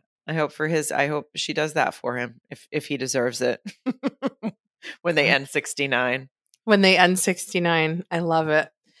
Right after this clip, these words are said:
Speaker 1: They were
Speaker 2: Ugh.
Speaker 1: talking about, uh, chores a lot. And, um, I understand that he takes out the trash. You know, I'm a big fan of that. I think that's
Speaker 2: <laughs>
Speaker 1: great. But,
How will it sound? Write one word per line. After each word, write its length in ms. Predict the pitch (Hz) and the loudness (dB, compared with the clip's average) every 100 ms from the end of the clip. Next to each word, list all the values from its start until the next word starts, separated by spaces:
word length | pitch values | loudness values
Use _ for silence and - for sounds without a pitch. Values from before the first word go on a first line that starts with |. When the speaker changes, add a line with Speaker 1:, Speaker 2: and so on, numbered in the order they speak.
| _ _ _ - | _ _ _ -2
Speaker 1:
They 180 | 196 220 | 6 10
were 120 | 202 | 10
Speaker 2:
Ugh. 60 | 277 | 8
Speaker 1:
talking 400 | - 226 214 196 | 6 4 6 4
about, 340 | 170 156 143 - | 8 10 8 6
uh, 140 | 135 | 4
chores 640 | - - 196 160 156 143 - | 4 2 6 6 6 6 2
a 100 | 147 | 2
lot. 440 | 135 123 117 113 - | 4 8 8 6 2
And, 520 | 143 131 123 123 123 - | 4 6 4 2 -4 2
um, 560 | 147 131 135 131 123 127 _ _ _ - | 4 4 2 -2 -8 -10 _ _ _ 0
I 240 | 135 151 | 4 6
understand 680 | 151 139 135 - 139 131 131 | 6 4 0 2 4 4 4
that 100 | 127 | 0
he 120 | 139 | -2
takes 280 | 131 139 - | -2 0 0
out 80 | 131 | -2
the 80 | 110 | -4
trash. 440 | - 147 131 135 | 4 8 8 6
You 80 | 143 | 0
know, 100 | 131 | 0
I'm 100 | 123 | 0
a 60 | 123 | -2
big 180 | 127 104 | -2 -4
fan 300 | - 127 123 | -2 0 2
of 80 | |
that. 320 | 120 123 127 - | 4 6 6 2
I 80 | |
think 140 | 113 123 | 0 2
that's 320 | 202 - - | 4 4 0
Speaker 2:
<laughs> 20 | |
Speaker 1:
great. 400 | - 131 135 139 - _ _ - - _ _ | 2 2 4 2 -2 _ _ -20 -20 _ _
But, 400 | 160 143 135 - | 6 8 8 4